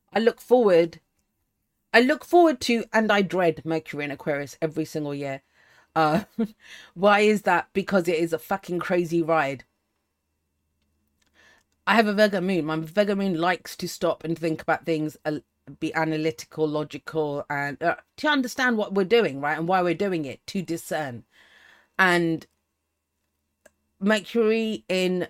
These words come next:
Aquarius speeds everything up. And it's not in chronological order when Mercury is in Aquarius. So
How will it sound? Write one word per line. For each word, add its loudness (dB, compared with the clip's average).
Aquarius -2
speeds -8
everything -6
up. -8
And 2
it's -2
not 0
in 0
chronological -4
order -6
when -4
Mercury -6
is -10
in -10
Aquarius. -8
So -10